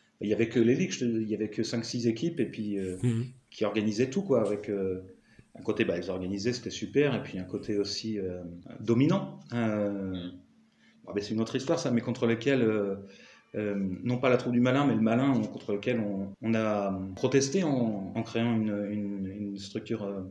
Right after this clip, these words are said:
Speaker 1: indépendante.
Speaker 2: Oui, oui, je vois bien. Euh, et du coup, euh, c'est combien de temps après, euh, ce match que tu, euh, rejoins,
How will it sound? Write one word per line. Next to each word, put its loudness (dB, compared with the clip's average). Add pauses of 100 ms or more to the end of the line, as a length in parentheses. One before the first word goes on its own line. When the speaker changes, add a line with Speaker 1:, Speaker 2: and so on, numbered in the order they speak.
(280)
Speaker 1:
indépendante. -4 (140)
Speaker 2:
Oui, 6
oui, -2
je -4
vois 0
bien. 0 (760)
Euh, 4 (440)
et 4
du 2
coup, 2 (100)
euh, 2
c'est 0
combien 2
de -2
temps 0
après, 0
euh, 0
ce 0
match -2
que 2
tu, 0
euh, 0
rejoins, 0